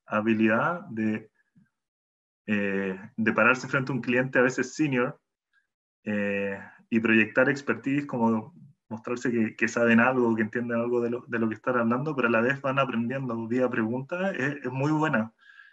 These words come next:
Es difícil, no, no es obvia, pero creo que les ayuda un montón. Incluso a aquellos que después se salen de consultoría y van a otras cosas,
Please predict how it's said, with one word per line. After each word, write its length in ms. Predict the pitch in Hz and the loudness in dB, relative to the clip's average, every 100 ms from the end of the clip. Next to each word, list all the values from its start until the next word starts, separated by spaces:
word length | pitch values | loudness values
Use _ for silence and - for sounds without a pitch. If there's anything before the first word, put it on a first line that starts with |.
| _ | _
Es 120 | 127 | 0
difícil, 460 | 135 135 165 143 127 | 2 2 2 0 -2
no, 140 | 123 131 | -4 -4
no 160 | 127 | -2
es 60 | 131 | 0
obvia, 300 | 151 139 113 | 0 -2 -2
pero 280 | 117 120 113 | 0 -2 -4
creo 160 | - | -4
que 80 | 131 | -2
les 140 | 127 123 | 0 0
ayuda 220 | 120 131 | 0 -2
un 80 | 123 | 0
montón. 320 | 113 135 139 | 0 0 -4
Incluso 340 | 117 135 139 | -4 -4 -2
a 120 | 127 - | -2 -2
aquellos 320 | 117 131 135 | 0 0 -2
que 100 | - | -4
después 320 | 113 - 131 | -6 -4 -8
se 80 | 120 | -2
salen 280 | 120 127 139 | 2 2 2
de 100 | 123 | -2
consultoría 520 | 131 131 127 131 135 | -4 -6 -6 -4 0
y 40 | |
van 160 | 127 127 | 0 0
a 80 | 127 | 0
otras 260 | 127 113 | -2 -6
cosas, 460 | - 127 123 185 190 | -6 -6 -2 -4 -6